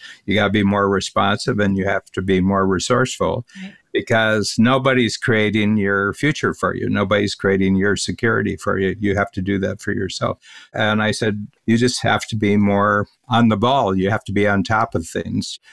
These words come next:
Speaker 1: And I like it. My father was an entrepreneur, and nobody in my family, I have, uh, six siblings, none of them are entrepreneurs,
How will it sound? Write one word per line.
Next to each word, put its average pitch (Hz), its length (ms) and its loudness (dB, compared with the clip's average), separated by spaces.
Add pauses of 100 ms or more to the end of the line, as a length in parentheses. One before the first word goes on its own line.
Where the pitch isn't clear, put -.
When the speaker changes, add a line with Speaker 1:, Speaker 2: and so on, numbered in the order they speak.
(300)
Speaker 1:
And 143 160 2
I 190 80 4
like 247 340 2
it. 110 220 0 (180)
My 131 140 2
father 151 380 2
was 135 240 0
an 131 80 2
entrepreneur, 123 920 0
and 107 220 0
nobody 131 380 2
in 113 100 2
my 110 160 0
family, 123 460 0
I 107 80 0
have, 98 160 -4
uh, 101 260 -6
six - 300 -4
siblings, 113 520 -2
none 107 220 2
of 104 80 0
them 104 180 0
are 98 140 0
entrepreneurs, 101 720 -4